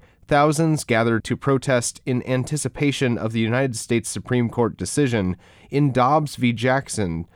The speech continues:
Women's Health Organization, that is expected to overturn the forty-nine-year-old precedent guaranteeing a constitutional right to an abortion. In Sauk City, a lone counter-protester wore a maga hat,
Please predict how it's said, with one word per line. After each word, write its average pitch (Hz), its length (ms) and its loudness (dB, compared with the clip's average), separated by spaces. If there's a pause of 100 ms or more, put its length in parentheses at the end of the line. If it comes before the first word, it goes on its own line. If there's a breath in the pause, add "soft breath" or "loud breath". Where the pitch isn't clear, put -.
(120)
Women's 135 400 2
Health 123 300 0
Organization, 87 840 -4 (260 soft breath)
that 123 100 2
is 120 160 2
expected - 580 -2
to 110 160 -2
overturn 110 840 0 (200 soft breath)
the 113 140 0
forty-nine-year-old 123 1400 2
precedent 110 540 -2 (180)
guaranteeing 135 960 0
a 120 120 0
constitutional 127 960 -4
right 113 360 0 (120)
to - 140 -2
an 117 80 2
abortion. 120 540 0 (1160)
In 123 140 0
Sauk 143 280 2
City, 131 440 2
a 123 120 2
lone 127 460 2
counter-protester 120 1120 0
wore 120 180 4
a 123 60 4
maga 123 340 2
hat, 90 320 -4